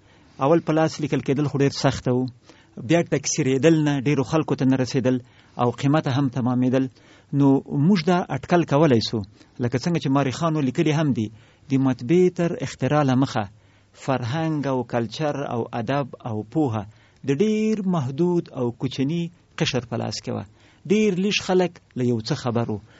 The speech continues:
خو د مطبعې له برکته کتابونه په ګڼ شمېر کې چاپ سول. ډېر خلک خبر سول. د لوستونکو تعداد څو زره برابره زیات سو. او د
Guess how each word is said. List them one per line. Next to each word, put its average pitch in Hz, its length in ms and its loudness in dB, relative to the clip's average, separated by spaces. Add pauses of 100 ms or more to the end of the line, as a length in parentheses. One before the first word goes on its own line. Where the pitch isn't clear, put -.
(120)
خو - 120 -4
د 110 60 -2
مطبعې 139 460 4
له 190 120 6
برکته 123 480 0 (420)
کتابونه 143 500 0
په 160 160 -4 (280)
ګڼ 160 220 0
شمېر 135 260 -2
کې - 200 -6
چاپ 120 180 -2
سول. 117 240 -6 (400)
ډېر 202 280 4
خلک 165 320 0
خبر 131 300 -4
سول. 117 280 -6 (340)
د - 40 -4
لوستونکو 135 640 0
تعداد 156 380 0 (540)
څو 190 240 2
زره 139 300 0
برابره 120 460 0
زیات 113 300 -4
سو. 110 200 -8 (500)
او 120 480 2
د 117 120 -4